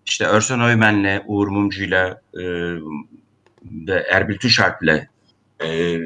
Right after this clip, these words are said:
sıraladığımız bu araştırmacı gazetecilikte özellikle on iki Eylül rejiminin karanlık dehlizlerinin, e, günümüze, e, getirilmesinde Erbil Tuşalp'in ve o zamanki Cumhuriyet Ankara Bürosu'nun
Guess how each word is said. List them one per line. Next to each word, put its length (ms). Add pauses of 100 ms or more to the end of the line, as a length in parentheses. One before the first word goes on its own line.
(160)
sıraladığımız 840
bu 260 (300)
araştırmacı 600
gazetecilikte 720
özellikle 800 (520)
on 160
iki 220
Eylül 340
rejiminin 480
karanlık 720
dehlizlerinin, 840 (180)
e, 160
günümüze, 720
e, 420
getirilmesinde 960 (420)
Erbil 440
Tuşalp'in 560
ve 60
o 120
zamanki 640 (360)
Cumhuriyet 580
Ankara 440
Bürosu'nun 560